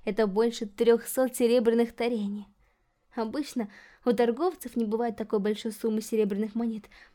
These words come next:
да и самому инспектору было бы тяжело их пересчитывать, так что, отдав вместо денег часть снаряжения, торговец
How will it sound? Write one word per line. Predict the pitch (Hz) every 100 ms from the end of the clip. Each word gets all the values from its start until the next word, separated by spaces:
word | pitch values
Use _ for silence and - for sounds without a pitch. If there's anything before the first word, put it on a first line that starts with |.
| -
да | 247
и | 233
самому | 233 220 220 220
инспектору | 233 - 226 208 - 202
было | 196 202
бы | 196
тяжело | 202 233 220 208
их | 202
пересчитывать, | 220 214 208 320 254 226
так | 269 -
что, | - 285 - - -
отдав | 294 392 370
вместо | 320 320 277
денег | 269 285 262
часть | 277 269
снаряжения, | 240 220 226 247 247 220
торговец | 214 214 277 247 240